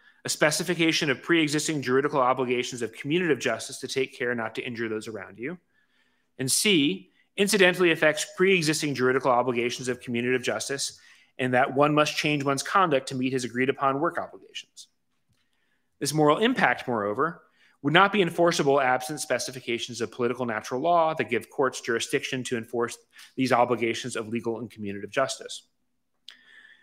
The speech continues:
It would be a commutative injustice for A not to leave on time to pick up B at the airport in light of the new speed limit,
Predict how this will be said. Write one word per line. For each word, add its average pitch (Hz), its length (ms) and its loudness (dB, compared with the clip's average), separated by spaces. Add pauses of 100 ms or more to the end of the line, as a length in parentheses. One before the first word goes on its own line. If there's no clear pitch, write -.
(160)
It - 60 4
would 139 100 4
be 147 140 6
a 131 40 2
commutative 185 440 4
injustice 151 500 2
for 143 180 -2
A 160 220 4
not 139 200 2
to 143 100 -4
leave 131 180 0
on 117 140 -2
time 147 360 0
to 120 60 -10
pick 120 160 -8
up 123 200 -2
B 127 140 0
at 123 120 -4
the 123 100 -2
airport 139 480 0
in 127 60 -10
light 113 180 -4
of 107 60 -6
the 110 80 -8
new 110 100 -6
speed 202 300 -6
limit, 131 240 0